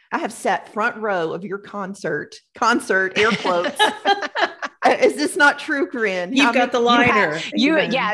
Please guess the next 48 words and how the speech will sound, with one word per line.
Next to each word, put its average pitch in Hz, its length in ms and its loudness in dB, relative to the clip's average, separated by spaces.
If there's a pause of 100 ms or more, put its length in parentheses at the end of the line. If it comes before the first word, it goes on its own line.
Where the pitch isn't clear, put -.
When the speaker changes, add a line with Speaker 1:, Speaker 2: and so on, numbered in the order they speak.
(100)
Speaker 2:
you're 294 320 0
the 285 160 2 (140)
foam 277 300 -2
finger, 285 420 -2
a 220 100 -2
lighter, 240 800 -2
and, 208 140 -6
like, 427 260 0
a 381 140 4
t-shirt 185 640 -10
on 214 140 -6
the 202 80 -6
front 226 320 -6
row. 214 320 -2
Like, 196 300 -4 (420)
"Bring 381 360 2 (160)
it." 381 1000 -4
<laughs> - 20 -8 (1300)
Speaker 1:
And 330 80 4
Speaker 2:
I - 40 2
Speaker 1:
it's 311 80 -2
Speaker 2:
know 359 180 2
all 370 220 2
the 370 100 -4
words. 320 520 0
<laughs> - 40 0
Speaker 1:
I - 60 2 (760)
do. 554 460 4
I 294 160 4 (100)
truly 330 460 -4 (100)
feel 320 180 0
like 269 220 -4
that. 220 160 -4
We 285 120 -14
were 302 140 -12
talking 381 340 -8
about 277 260 -12
questions, 392 360 -6
and 226 80 -12
I'm 233 80 -10
like, 170 140 -8
"Well, - 120 -8
I 175 80 0
know 226 160 -10
the 285 180 -10
answers." - 420 -10
Speaker 3:
Uh, 480 60 6
yes. 277 720 4